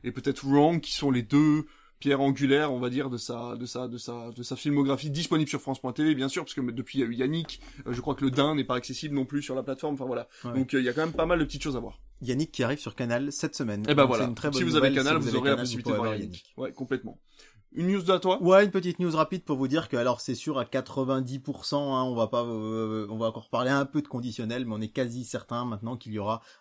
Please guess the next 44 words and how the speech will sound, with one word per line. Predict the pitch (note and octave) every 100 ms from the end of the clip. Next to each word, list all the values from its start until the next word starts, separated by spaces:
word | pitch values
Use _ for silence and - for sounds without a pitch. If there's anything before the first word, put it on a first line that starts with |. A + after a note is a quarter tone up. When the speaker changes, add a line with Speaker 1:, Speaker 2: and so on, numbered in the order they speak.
| -
Speaker 2:
un | G#2+
nouveau | B2 C#3+ E3
Jurassic | C#3 B2 - A2
World. | A2 A2+ A#2+ - -
Speaker 1:
Ouais. | C3
Speaker 2:
Et |
c'est | C3+
quelque | B2+ A#2+ A#2+
chose | D#3
qui | -
n'était | A#2 A#2+
pas | D3
attendu | C#3 A#2+ A#2 A#2
du | A2+ C#3+
tout, | F#3+
Speaker 1:
Non. |
Speaker 2:
puisque | C3+ C3+ -
le | B2+ A2+
dernier | A2+ B2 B2 A#2
film | - C3 A2+ -
est | G#2
conclusif. | - D3+ D3 C#3 D#3 F3+ - - _
Qu'on | D3
l'ait | D3 D3
aimé | C#3+ C#3+
ou | C#3
pas, | D#3+ F3
je |
pense | - A#2
que |
vous | A2
êtes | G#2+
plus | - C3+
nombreux | C#3 C3 C#3 C3
à |
ne | G#2
pas | A#2+
l'avoir | A#2 A#2 A2+
aimé. | B2 D3+ E3 - _ -
Moi, | B2
personnellement, | A#2+ B2 - B2 B2 C3
j'ai | A2+
trouvé | - G#2
ça | G#2+